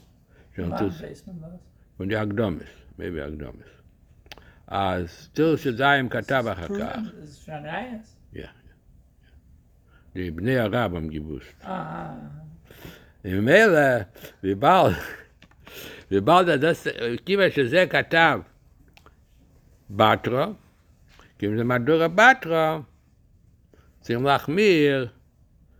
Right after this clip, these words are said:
Speaker 2: גם לשחות בקיירה בשביל לה-, לקח להניח אוכל.
Speaker 1: The pump, it comes out the window.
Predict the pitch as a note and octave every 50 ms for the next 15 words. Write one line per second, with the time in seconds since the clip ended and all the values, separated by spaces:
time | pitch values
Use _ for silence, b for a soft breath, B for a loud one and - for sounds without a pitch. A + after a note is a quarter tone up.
0 | _ _ - F#2+ F#2+ A2+ B2+ C3+ C#3+ C#3 C#3 C#3+ C#3 - - - - F3 F#3+ F3+
1 | D#3 C#3+ C3+ C3 A#2 B2+ B2 A#2 - - D#3+ F3+ F#3+ F3+ E3 C3 C3+ C3+ C3 B2
2 | B2 A#2+ - - D3+ D3 D3 C3+ B2+ A#2 G#2+ G#2+ G#2 G#2 F#2+ - - D#3 - -
3 | - A#2 A2 G#2+ G#2+ G#2+ G2+ G2 - - - - - - - - - - - _
4 | _ _ _ _ _ _ _ _ _ _ _ _ _ _ _ _ _ _ _ _
5 | _ _ _ _ _ _ _ - - - - - A3+ - _ _ _ F3 - _
6 | G3 G#3 G#3 - - - - - - B3 D4+ D#4 D4+ A#3 - G#3+ F3 - _ _
7 | _ - - F3+ E3+ D3+ D#3 D#3+ - - - F#3 G3+ G#3+ A3+ A3 A3 - - C#3
8 | - B